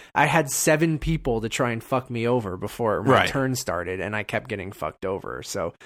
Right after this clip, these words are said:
Speaker 1: anyways, it's a super fun game. You guys should check it out. Um, it was a blast. And yeah,
Speaker 2: And, and quickly speaking of Netflix <coughs> and Uncut Gems, I already told you this or texted you, but, um, I get a text from my dad saying, uh,
Speaker 1: <laughs>
Speaker 2: "We,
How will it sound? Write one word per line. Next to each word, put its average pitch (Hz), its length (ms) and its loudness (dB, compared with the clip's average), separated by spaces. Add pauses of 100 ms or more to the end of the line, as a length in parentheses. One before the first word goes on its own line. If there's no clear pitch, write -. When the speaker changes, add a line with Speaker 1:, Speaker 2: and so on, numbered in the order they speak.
(180)
Speaker 1:
anyways, 156 260 4
it's 131 120 -2
a - 40 -2
super 202 340 4
fun 135 240 2
game. 113 200 2
You 110 100 -2
guys 107 160 0
should 104 120 -8
check 104 240 -4
it 98 60 -4
out. 87 320 -2
Um, 95 340 -4
it 85 60 -6
was 98 140 -4
a 104 40 -8
blast. 78 440 -4
And 101 140 -8
yeah, 110 140 2
Speaker 2:
And, - 80 -4 (100)
and 147 140 4
quickly 190 380 4
speaking 135 400 0
of 113 120 -2
Netflix 113 760 2
<coughs> - 20 -8
and 110 300 2
Uncut 117 420 0
Gems, 98 640 2
I 120 100 6
already 120 180 4
told 113 280 2
you 107 120 2
this 98 340 0
or 107 140 -2 (100)
texted - 380 -2
you, 107 140 0
but, 107 260 2 (580)
um, 107 540 2 (180)
I 120 80 4
get 139 260 2
a 127 60 4
text - 340 0
from 131 120 -2
my 113 120 4
dad 113 400 2
saying, 107 540 0 (1500)
uh, 120 180 4
Speaker 1:
<laughs> - 60 6
Speaker 2:
"We, 139 280 4